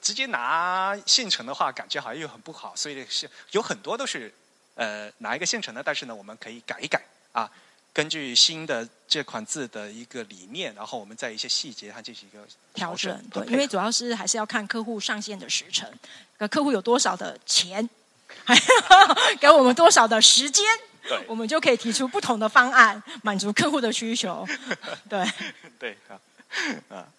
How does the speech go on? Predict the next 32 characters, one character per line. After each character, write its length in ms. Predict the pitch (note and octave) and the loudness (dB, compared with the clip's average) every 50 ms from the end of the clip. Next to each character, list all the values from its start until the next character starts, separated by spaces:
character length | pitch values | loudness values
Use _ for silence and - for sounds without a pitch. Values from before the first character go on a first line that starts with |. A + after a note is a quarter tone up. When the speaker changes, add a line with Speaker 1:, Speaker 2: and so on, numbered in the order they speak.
| _ - - - - - - - | _ -20 -20 -20 -18 -20 -18 -12
Speaker 1:
啊， 240 | - A2+ G#2+ G2 F#2+ | -10 -8 -8 -8 -8
原 160 | F#2+ A2+ D#3 | -10 -10 -8
来 120 | A3+ D4+ E4 | -8 -8 -8
这 120 | - G4+ | -8 -10
款 160 | - - D3 | -10 -10 -12
字， 260 | C3+ G#3 G3+ E3+ - - - E3+ F3 | -10 -10 -10 -10 -10 -12 -8 -2 2
其 160 | - D#4 D#4+ | 2 2 2
实 100 | - F4+ | 2 0
Peter 360 | - - F#4 - - B2+ C3+ | -2 -4 -4 -4 -4 -2 2
他 120 | - B3+ | 4 4
很 140 | C#4 - A2+ | 4 4 0
认 180 | A#2 F#3 A#3+ G3 | -10 -8 -8 -6
真 160 | F#3+ G#3+ A3 | -6 -6 -6
的。 180 | - G2+ - - | -6 -8 -6 -4
呃， 640 | C#3+ C#3 C3+ C3+ B2+ B2+ B2 A#2+ A#2+ A#2+ A#2 A#2 A#2+ B2 | -2 -2 0 0 0 -2 -2 -2 -2 -4 -4 -6 -6 -6
我 140 | C3 C#3 | -4 -4
们， 540 | C#3+ F#3 B3+ D4+ D#4+ D#4+ E4 D#4+ D#4+ D#4 - - _ _ - | -2 -2 -2 -4 -4 -6 -10 -10 -10 -10 -12 -14 _ _ -4
其 140 | - A#3+ A3+ | -4 -4 -4
实 80 | B3+ | -6
我 100 | A3 D3 | -12 -12
们 120 | A2+ B2+ F#3 | -14 -12 -12
内 120 | A#3+ G#3+ | -12 -10
部 140 | G3 F#3+ C3 | -10 -10 -10
有 60 | A2 | -10
个 100 | - B2 | -10 -8
群， 300 | - - - - A2 F#2+ F#2+ G#2+ B2 - | -8 -8 -8 -8 -12 -18 -20 -20 -20 -18
那 120 | E3 D#3 D3 D3 | -14 -12 -12 -12
有 140 | D3 C3 B2+ | -12 -12 -12
一 80 | C#3+ F3 | -12 -12
次 480 | - - - D#3 B2+ A#2+ A#2 A#2 A2+ C#3 C3+ | -12 -12 -12 -10 -10 -10 -12 -12 -14 -16 -18
也， 180 | C3 B2 B2 - C#3+ | -16 -16 -16 -16 -16
也， 220 | D3 C3 B2 C3 | -16 -16 -16 -18